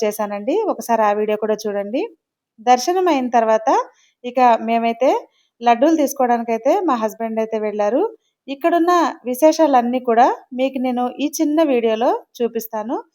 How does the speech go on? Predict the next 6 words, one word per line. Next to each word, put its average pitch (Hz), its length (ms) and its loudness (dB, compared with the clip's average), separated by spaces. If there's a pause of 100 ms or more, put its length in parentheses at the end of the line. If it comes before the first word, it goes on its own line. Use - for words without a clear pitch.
(420)
తిరుమలలో 370 460 4 (120)
ఉండే 240 260 2 (640)
ఆలయ 277 240 4 (300)
పవిత్రతని 262 680 2
కాపాడడానికి 220 760 2 (500)
ఇక్కడ 240 320 0